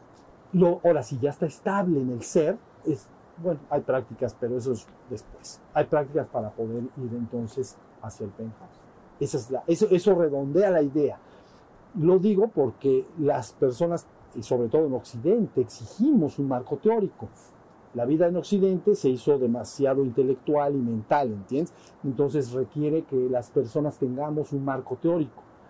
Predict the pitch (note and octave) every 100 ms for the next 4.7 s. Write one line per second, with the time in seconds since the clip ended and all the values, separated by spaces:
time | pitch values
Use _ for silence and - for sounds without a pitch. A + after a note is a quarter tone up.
0 | - - - - C#3+ E3 G#3+ G#3 E3+ B2+
1 | A2 - A#2 A2+ A2 G#2+ G#2+ B2+ G#2+ -
2 | - - - - - - - - B2+ A#2+
3 | C#3 B2 B2+ A#2 - C3+ C3+ C3 - C#3
4 | D3 E3 - A3 D3+ D#3+